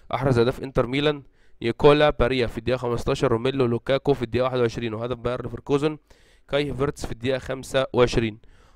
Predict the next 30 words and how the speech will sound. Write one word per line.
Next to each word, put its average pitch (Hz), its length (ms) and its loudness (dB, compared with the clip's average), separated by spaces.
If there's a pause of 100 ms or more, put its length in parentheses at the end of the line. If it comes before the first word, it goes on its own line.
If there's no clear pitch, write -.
مانشستر 143 460 2
يونايتد 147 260 2
فاز 131 240 2
على 127 220 0
كوبنهاجن 127 840 -2
واحد 120 380 -6
صفر 123 520 -4
في 117 120 -4
ربع 120 160 4
النهائي 117 240 -4
أيضًا، 135 400 -2 (640)
أحرز 131 260 0
هدف 135 180 4
برونو 131 260 0
فرنانديز 117 440 -2
في - 80 -8
الدقيقة 123 200 0
خمسة 127 320 -4
وتسعين، 135 580 -2
الشوط 131 220 -6
الإضافي 117 260 -6
الأول، 139 480 2 (680)
بعد 120 160 0
التعادل 123 380 -2
صفر 123 260 -4
صفر 123 480 -2 (100)
في 123 480 -4 (100)
المباراة. 117 500 -4 (560)
الدوري 147 220 4
السعودي 143 460 2